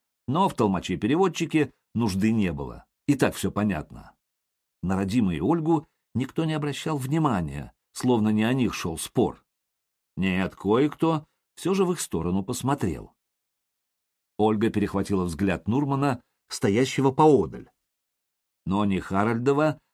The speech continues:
а Нагибы. Хриси смотрел на неё очень внимательно. «Он всё слышал», ужаснулась девочка.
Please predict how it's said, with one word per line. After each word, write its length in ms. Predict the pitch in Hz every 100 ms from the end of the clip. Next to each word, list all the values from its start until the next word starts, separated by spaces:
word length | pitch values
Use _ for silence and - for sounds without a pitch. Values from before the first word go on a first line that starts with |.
| _
а 100 | 104
Нагибы. 640 | 123 151 131 107 76 65 - _ _ _ _ _ _ _ _ _ _ _ _ -
Хриси 360 | 107 110 92
смотрел 440 | 85 82 82 101 110
на 100 | 104
неё 380 | 101 101 98 _ -
очень 360 | 120 - 127 107
внимательно. 840 | 117 139 135 90 76 62 58 - _ _ _ _ _ _ _ _ _ -
«Он 180 | 117 104
всё 240 | - 117
слышал», 580 | 113 - 131 - 87 73 _ _ -
ужаснулась 560 | 95 98 - 95 90
девочка. 540 | 82 107 78 - -